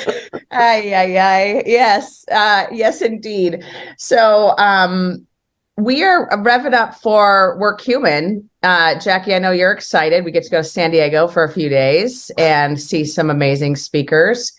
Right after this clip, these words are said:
And we happen to have one of those amazing speakers joining us today. So, uh, Eric Bailey is here. And Eric, I will go ahead and, and, uh, turn it over to you to do a little intro, and then we'll jump right in.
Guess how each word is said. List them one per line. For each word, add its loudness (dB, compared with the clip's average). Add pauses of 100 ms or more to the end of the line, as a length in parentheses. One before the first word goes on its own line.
(380)
And 0
we 2
happen -2
to -2
have 0
one -2
of -2
those 2
amazing 2
speakers 0
joining 2
us -2
today. 2
So, 2 (360)
uh, 2
Eric 0
Bailey 0
is -6
here. 2
And 2
Eric, 2
I 0
will 0
go -2
ahead -2
and, 0
and, 0
uh, 2
turn -2
it 0
over 2
to -2
you 2
to 0
do 0
a 0
little 4
intro, 2
and 0
then -2
we'll 2
jump -2
right 2
in. -2